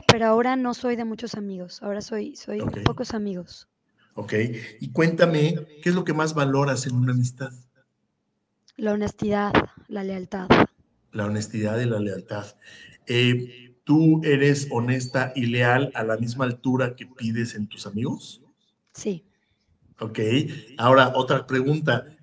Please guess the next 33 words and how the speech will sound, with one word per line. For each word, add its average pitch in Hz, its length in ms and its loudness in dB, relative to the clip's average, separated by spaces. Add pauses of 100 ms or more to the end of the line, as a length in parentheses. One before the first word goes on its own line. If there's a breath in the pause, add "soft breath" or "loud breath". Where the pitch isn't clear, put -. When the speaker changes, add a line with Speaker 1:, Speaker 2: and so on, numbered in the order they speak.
(160)
Speaker 2:
eh, 120 160 0
relacionada 127 560 0
con 123 160 0
el 117 100 0
tema 131 300 0
de 120 420 -2
amistad. 127 580 -4
¿Crees 240 240 -2
que 233 300 -2
hay 160 340 0
una 170 340 2 (180)
verdadera 135 500 4
y 165 40 0
auténtica 135 560 -2
amistad 123 460 0
entre 123 340 0
hombres 127 400 0
y 117 60 -10
mujeres? - 580 -8 (800)
Speaker 1:
Sí, 262 420 4
yo 214 140 4
sí, 190 420 -8
yo 202 160 -2
sí 208 140 -6
creo. 190 200 0
Speaker 2:
Ah, 190 80 8
¿sí? 139 200 0
¿Por - 200 -4
qué? 135 140 4
A 120 60 4
ver, 113 120 2
Speaker 1:
Sí. - 40 -8
Speaker 2:
cuéntame. 98 480 -4